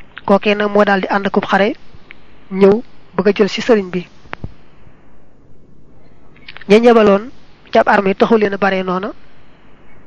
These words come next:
ndax naka jekk ñoom xamal nañ ne xëy na sëñ bi yorul ay, ab xare bu bari mbaa ngànnaay yoo xam ne jar na ñoom itam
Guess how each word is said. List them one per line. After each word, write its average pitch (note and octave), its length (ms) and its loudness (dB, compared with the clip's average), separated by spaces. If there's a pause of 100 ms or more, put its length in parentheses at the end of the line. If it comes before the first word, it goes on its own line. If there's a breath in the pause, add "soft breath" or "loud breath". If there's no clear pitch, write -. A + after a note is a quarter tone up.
(420)
ndax G3+ 160 2 (340)
naka F#3+ 200 2
jekk A3 180 2
ñoom G#3 180 2
xamal G#3 260 2
nañ G3 140 -4
ne G3+ 140 -4 (920)
xëy G3 160 6
na F#3+ 120 -2 (500)
sëñ A3 260 0
bi G3 80 2
yorul G#3+ 320 4
ay, G3 120 -12 (100)
ab F#3+ 180 -8
xare G#3 200 -2
bu F#3+ 80 2
bari G3 220 0
mbaa G3 220 -2
ngànnaay G3 340 0
yoo F#3 100 4
xam F#3+ 160 -4
ne F#3+ 100 -6
jar G#3 180 4
na F#3+ 100 -2
ñoom F#3+ 200 4
itam G3+ 240 0